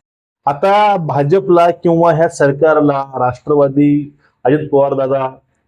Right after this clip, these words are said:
शिंदे साहेब आणि आपले देवेंद्र भाऊ फडणवीस या तिघांच्याही पक्षाला सर्वांनी मतदान केलंय का? नाही, काही लोकांनी तिकडे मतदान केलेलं आहे, पण हे शासन म्हणून हे कुठल्याही लोकांना असं न विचारता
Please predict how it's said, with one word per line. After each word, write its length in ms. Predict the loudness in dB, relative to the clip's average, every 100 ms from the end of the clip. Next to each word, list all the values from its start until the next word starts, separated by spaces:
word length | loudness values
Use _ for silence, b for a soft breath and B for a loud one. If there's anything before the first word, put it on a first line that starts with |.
| _
शिंदे 260 | 0 2 2
साहेब 440 | 2 2 0 -2 -14 _ _
आणि 560 | -4 0 0 0 -2 -6 -10 _ _
आपले 320 | -2 2 2
देवेंद्र 380 | 2 2 2 2
भाऊ 260 | 2 2 0
फडणवीस 680 | 0 0 0 -2 -10 -20 -2
या 180 | 0 0
तिघांच्याही 680 | 0 0 2 2 2 2
पक्षाला 760 | 0 -2 -6 -2 -2 0 -2 -4 -12 _ _ _ _ _ _
सर्वांनी 420 | -4 -2 0 -2
मतदान 380 | -4 -2 -2 -2
केलंय 300 | -2 -2 0
का? 260 | 0 0 0
नाही, 320 | 0 0 -2
काही 200 | 0 0
लोकांनी 320 | 2 0 0
तिकडे 180 | -2 -4
मतदान 320 | -2 0 0
केलेलं 220 | 0 -2 -2
आहे, 80 |
पण 160 | -2 -2
हे 160 | 0 -2
शासन 480 | 0 0 0 -2 -2
म्हणून 340 | -2 -2 -2 -4 -10 _ _ _ -2
हे 160 | -2
कुठल्याही 600 | -2 -6 -8 -4 -2 0 -2
लोकांना 460 | -2 -2 -4 -2
असं 480 | -2 -2 -2 -4 -2
न 40 |
विचारता 920 | -2 -2 -2 0 0 -2 -2 -2 -2